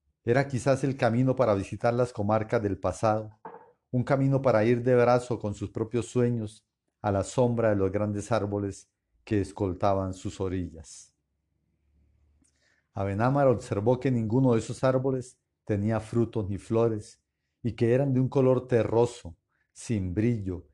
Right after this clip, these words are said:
y que estaban allí clavados como ruinas de una naturaleza muerta desde hacía siglos. Observó también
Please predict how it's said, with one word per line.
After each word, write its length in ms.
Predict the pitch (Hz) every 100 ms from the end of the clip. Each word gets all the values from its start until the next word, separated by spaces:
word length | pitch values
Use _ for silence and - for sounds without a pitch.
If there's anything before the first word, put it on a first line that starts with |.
| _ _ _
y 100 | 117
que 100 | 117
estaban 420 | 123 147 156 160
allí 500 | 117 107 139 139 - _
clavados 540 | - 110 113 123 123
como 260 | - 117 104
ruinas 420 | 101 120 123 120
de 120 | 107
una 180 | 101 113
naturaleza 640 | 113 101 107 95 104 104 110
muerta 500 | 110 123 110 - 120
desde 300 | 104 92 87
hacía 340 | - 110 101
siglos. 720 | - 101 85 82 87 - _ _ _ _ _ _ _ _ _ _ -
Observó 640 | 104 - - 113 98 123
también 720 | 131 113 107 127 135 135 -